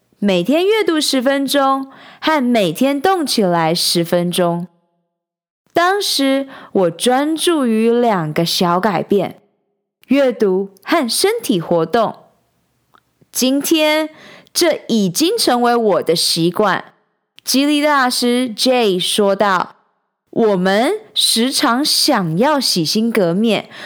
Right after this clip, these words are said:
来个大改造，减脂减重计划，摆脱现状。突然间开始设下每天六点起床，上健身房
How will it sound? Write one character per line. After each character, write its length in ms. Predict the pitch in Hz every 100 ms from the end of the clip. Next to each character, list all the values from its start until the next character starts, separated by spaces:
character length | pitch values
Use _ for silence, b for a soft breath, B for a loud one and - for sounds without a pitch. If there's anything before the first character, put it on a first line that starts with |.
| B
来 220 | - 185
个 120 | 202 233
大 400 | 226 330 269 196
改 280 | 185 156
造， 460 | 160 - 226 175 - _ _ _ -
减 380 | 226 220 247
脂 260 | 269 254 262
减 360 | 226 262 196 175
重 320 | 277 254 214
计 380 | - 277 269 220
划， 440 | 226 220 175 B B B -
摆 240 | 190 156
脱 260 | 180 233 226
现 320 | 247 220 180
状。 380 | 165 196 - - _ _ _ _ _ _ _ _ _ _ _ _
突 100 | -
然 220 | 403 403 381
间 340 | 381 381 392 B -
开 220 | 403 415
始 160 | 349
设 340 | 202 - 349 285
下 440 | - 302 214 - B B -
每 300 | 311 285 226
天 360 | 262 370 392 427
六 220 | 480 440
点 200 | 277 220
起 300 | 226 - 214
床， 540 | 165 - 175 165 190 202 _ _ _ _ -
上 380 | - 494 480 359
健 240 | 403 349
身 240 | 277 311
房 460 | 294 233 180 185 185